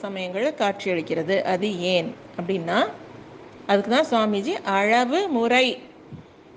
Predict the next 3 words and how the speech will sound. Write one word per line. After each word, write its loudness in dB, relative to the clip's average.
மீறும்போது 2
மாறும் -2
பொழுது -4